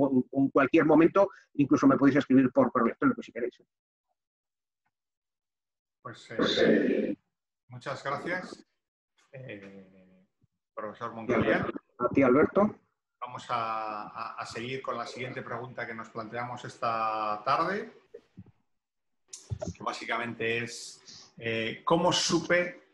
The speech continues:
Speaker 2: que quería investigar en biomedicina?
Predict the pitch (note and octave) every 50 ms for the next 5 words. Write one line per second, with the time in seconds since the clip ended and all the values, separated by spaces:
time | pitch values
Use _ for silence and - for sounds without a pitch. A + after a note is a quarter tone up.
0 | _ _ _ _ - - C3+ - C#3 C3 C3 C#3 D3 C#3+ C#3 B2+ B2 - - -
1 | - - - - - - - - - - - A#2+ A#2 A2+ A2+ A2 A2 G#2+ G#2 G#2
2 | - - G2+ G2 G2+